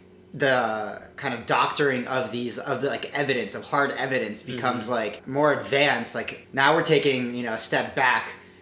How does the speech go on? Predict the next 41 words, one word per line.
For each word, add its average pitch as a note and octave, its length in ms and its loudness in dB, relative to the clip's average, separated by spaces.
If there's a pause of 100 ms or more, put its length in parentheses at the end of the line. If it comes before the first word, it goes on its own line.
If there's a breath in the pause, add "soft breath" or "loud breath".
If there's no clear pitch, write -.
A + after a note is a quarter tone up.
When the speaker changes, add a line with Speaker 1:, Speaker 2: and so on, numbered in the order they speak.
(120)
Speaker 1:
into, C3 240 -2
like, A#2 140 0
Speaker 2:
Mm-hmm. A2 100 -6
Speaker 1:
fake B2+ 240 0
news C3 320 -2
where B2 120 -2
it's A#2+ 120 -6
not C#3 240 4
just, C#3 240 -2
like, A2+ 360 0 (180)
"Here C#3 200 -2
are B2+ 120 2
facts," A#2+ 420 0
and, A2+ 140 -4
like, G2+ 240 -8 (180 loud breath)
"Here's B2+ 300 0
the, A#2 400 -4 (100)
like, B2 440 -8
the B2 80 0
fake B2 380 -2
or C#3+ 120 0
the C3+ 80 2
wrong C3 320 2
interpretation B2 640 -4
of A2 100 -8
fact." G#2+ 360 -2
It's G2+ 120 -10
like, G#2+ 160 -4 (640 loud breath)
what C3+ 280 4
are B2+ 140 4
facts, A2 540 -4
right? A2+ 260 -4
Like, G#2+ 120 -2
Speaker 2:
Yeah. F#2+ 180 -4
Speaker 1:
we're B2 80 -4
going B2+ 260 -2
one B2 160 -2
step A#2+ 260 -4
backward. A#2+ 520 -2 (760 loud breath)
Um, G#2+ 420 0
so B2 220 -2